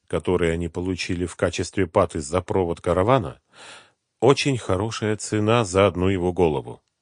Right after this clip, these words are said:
И поэтому он сидел на коврике и спокойно ждал, когда его обнаружат.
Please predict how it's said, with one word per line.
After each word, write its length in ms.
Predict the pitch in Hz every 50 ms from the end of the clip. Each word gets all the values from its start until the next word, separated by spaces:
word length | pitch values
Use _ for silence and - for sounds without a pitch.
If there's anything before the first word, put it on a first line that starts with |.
| _ _ _ _ _ _ _ -
И 60 | 90
поэтому 520 | 82 - 85 87 117 - - 67 64 - - -
он 160 | - 82 76
сидел 320 | - - 71 69 71 67 67
на 120 | 67 65
коврике 640 | - - 104 135 139 139 135 131 - - 123 123 120 _ _ _ _ _ -
и 100 | 92 101
спокойно 560 | - - - - 80 - 80 73 69 71 67
ждал, 420 | - - - - 90 117 120 113 _ _
когда 360 | - - - - 64 65 69
его 340 | 67 64 64 73 95 110 - _ _ -
обнаружат. 720 | 95 80 73 80 80 76 76 73 71 - 64 62 _ -